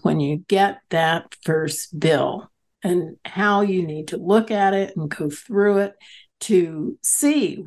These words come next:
whether what you're billed for is what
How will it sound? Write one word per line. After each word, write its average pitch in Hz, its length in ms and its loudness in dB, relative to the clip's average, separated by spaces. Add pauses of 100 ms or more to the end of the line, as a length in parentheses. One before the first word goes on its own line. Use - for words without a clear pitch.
whether 170 320 4
what 214 280 2
you're 220 140 0
billed 214 480 0
for 139 420 -4 (260)
is 190 300 6 (320)
what 240 260 4